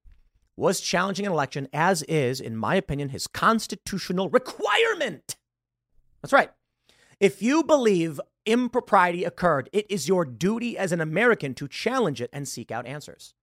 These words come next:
And the Trump campaign, Trump wanted that.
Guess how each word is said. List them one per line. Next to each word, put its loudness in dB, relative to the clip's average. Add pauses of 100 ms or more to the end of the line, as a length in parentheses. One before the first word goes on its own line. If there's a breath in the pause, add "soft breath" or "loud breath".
(640)
And -4
the -6
Trump 2
campaign, -6 (200)
Trump -4 (100)
wanted -8
that. -14